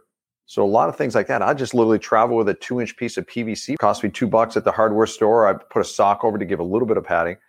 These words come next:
Now, now, I wouldn't, uh, I wouldn't suggest anybody just do this 'cause it's, uh, it's very painful until you really get used to doing it that way. But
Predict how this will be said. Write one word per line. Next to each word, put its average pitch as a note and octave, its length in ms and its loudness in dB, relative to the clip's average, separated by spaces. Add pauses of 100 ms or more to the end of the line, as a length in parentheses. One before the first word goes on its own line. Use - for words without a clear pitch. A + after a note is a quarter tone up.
(240)
Now, D#2+ 160 -2
now, A2 120 2
I A2+ 40 4
wouldn't, B2 400 2
uh, A2 360 2
I - 80 0
wouldn't A#2+ 260 0
suggest A2 460 0
anybody G#2+ 300 2
just F#2+ 220 -4
do G#2+ 100 2
this E2+ 160 0
'cause F2+ 180 -2
it's, - 240 -6
uh, F#2 260 2 (520)
it's F#2+ 120 -8
very A2+ 240 4
painful G#2 420 0
until F#2 220 -2
you F#2+ 80 0
really F#2+ 180 2
get F2+ 120 -6
used F#2+ 200 -6
to F#2+ 80 -6
doing F2 240 -6
it D#2+ 60 -8
that G2 180 2
way. F#2 140 2
But G#2+ 180 0